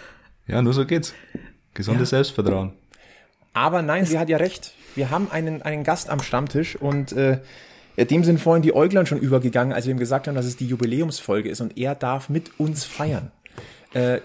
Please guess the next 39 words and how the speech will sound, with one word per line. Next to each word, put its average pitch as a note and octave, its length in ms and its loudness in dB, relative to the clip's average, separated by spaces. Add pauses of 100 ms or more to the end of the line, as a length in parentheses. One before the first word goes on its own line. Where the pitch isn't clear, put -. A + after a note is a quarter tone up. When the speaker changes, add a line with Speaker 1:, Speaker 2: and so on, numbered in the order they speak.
Speaker 2:
die C#3+ 80 -2
Leitung G3 440 2
steht, - 800 -4
ähm, D#3 500 -2
wir D#3+ 100 4
sitzen - 240 -4
ja D#3+ 80 2
an, D#3 300 -2
an C#3+ 100 0
unserem D3+ 380 2
bescheidenen D3 580 2
eigenen D3+ 440 2
Stammtischen D3 640 -4
zu - 200 -8
Hause, D#3 260 -2
machen C#3 300 -4
den B2+ 160 -4
virtuellen C#3+ 340 -4
Stammtisch C#3 480 -6
auf B2+ 300 -2
und C3+ 160 -4
wir B2+ 100 0
schalten E3+ 400 -2
Unterhaching C#3+ 640 0
dazu B2+ 420 0 (320)
und C#3 160 0
sagen, C#3 300 0
„Schön, G#3+ 340 6
dass G3 160 2
du E3+ 80 4
da D3 240 2
bist F#3+ 240 0
und D3+ 200 -6
mit F#3+ 200 0
uns G#3+ 260 0
diesen A#3 440 0
wunderbaren F#3 520 -2
Abend D3 300 -4
feierst, A2+ 520 -4